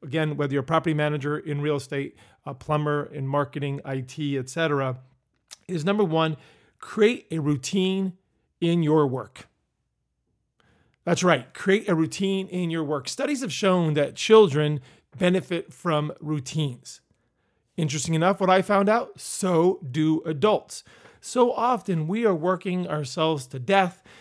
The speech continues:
Uh, we have no routine. We're going to one task after the next task, after next task, ta-, task, easy for me to say. And, um, there's no routine.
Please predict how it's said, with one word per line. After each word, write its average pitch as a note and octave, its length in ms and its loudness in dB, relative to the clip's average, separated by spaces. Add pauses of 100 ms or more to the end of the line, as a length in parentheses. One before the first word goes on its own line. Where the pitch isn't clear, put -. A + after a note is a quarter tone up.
(200)
Uh, C3+ 140 -10
we C#3 140 -8
have E3+ 320 0
no E3+ 180 2
routine. F3 640 0
We're D3 160 -6
going D3+ 300 -2
to C#3+ 100 -4
one E3 220 2
task E3 340 -2
after C#3 220 -6
the C#3 200 -8 (200)
next F#3+ 240 -4
task, F#3 360 -4
after D3+ 200 -8
next F3+ 320 -2
task, - 560 -4
ta-, D#3+ 300 -8 (160)
task, F#3 540 -8
easy D3 260 -8
for D3 100 -12
me D#3+ 120 -6
to B2+ 60 -8
say. C#3+ 300 -10 (1080)
And, F3+ 440 2
um, F3 340 0 (360)
there's F#3+ 200 6
no A#3 120 8
routine. A#3 520 2